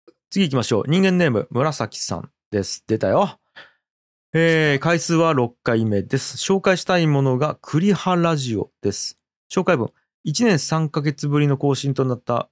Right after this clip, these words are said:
ポッドキャスト、クリハラジオに僕が初ゲストとして招待されました。クリハラジオは一人喋りのポッドキャストです。一人喋りのポッドキャストにしては珍しいバラエティ路線で僕は更新を待ち望んでいました。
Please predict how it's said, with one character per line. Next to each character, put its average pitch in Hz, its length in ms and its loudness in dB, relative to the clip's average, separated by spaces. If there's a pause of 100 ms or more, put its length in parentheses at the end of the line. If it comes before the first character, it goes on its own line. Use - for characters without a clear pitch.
ポ 123 80 -6
ッ - 40 -4
ド 120 100 -12
キ - 0 -
ャ 113 80 -2
ス - 80 -12
ト、 - 100 -10
ク - 160 -4
リ 165 100 0
ハ 156 140 -2
ラ 156 100 0
ジ 135 160 -4
オ 127 80 0
に 160 220 -2
僕 127 300 -4
が 156 160 0
初 - 240 -8
ゲ 180 100 0
ス - 100 -8
ト - 120 -4
と 143 80 -6
し - 80 -8
て 170 80 -2
招 156 160 -2
待 127 200 -2
さ - 160 -6
れ 95 100 -2
ま 92 120 -8
し - 100 -12
た。 113 200 -6 (240)
ク - 100 -4
リ 180 100 2
ハ 175 120 2
ラ 165 80 0
ジ 143 100 0
オ 147 40 2
は 143 80 2
一 - 140 -2
人 - 20 0
喋 175 240 0
り 147 60 0
の 123 80 0
ポ - 120 -10
ッ - 40 -16
ド - 80 -8
キ - 80 -6
ャ 101 40 -2
ス - 80 -12
ト - 100 -10
で 139 140 -2
す。 - 120 -6
一 - 220 -4
人 165 160 -2
喋 156 140 0
り 135 40 -2
の 117 80 0
ポ 117 120 -8
ッ - 40 -20
ド 131 60 -2
キ 123 80 -2
ャ 127 60 0
ス - 80 -12
ト 110 80 -4
に 104 80 -6
し - 40 -12
て 175 120 0
は 120 100 0
珍 127 260 -2
し - 120 -4
い 120 180 0
バ 117 160 -2
ラ 160 80 0
エ 165 60 -4
テ 165 100 -6
ィ 165 40 2
路 156 120 2
線 135 220 -2
で 156 200 -2
僕 120 220 -6
は 123 100 2
更 139 200 -2
新 156 260 -2
を - 20 0
待 147 160 0
ち 131 80 -6
望 120 280 0
ん - 20 -8
で 101 80 -4
い 95 40 -4
ま 90 100 -8
し - 80 -14
た。 98 180 -4